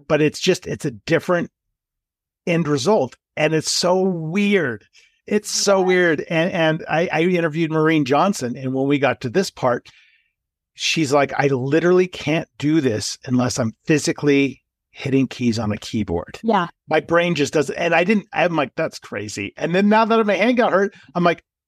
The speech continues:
Speaker 1: "I totally get what you mean." <laughs> It's just so strange.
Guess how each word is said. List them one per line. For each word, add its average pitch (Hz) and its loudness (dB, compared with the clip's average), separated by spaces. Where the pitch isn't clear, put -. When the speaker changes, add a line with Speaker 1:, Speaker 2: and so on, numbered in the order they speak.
Speaker 1:
"I 123 2
totally 123 -2
get 107 -8
what 104 -12
you 95 -6
mean." - -6
<laughs> - -8
It's - -2
just 170 0
so 147 2
strange. 117 -4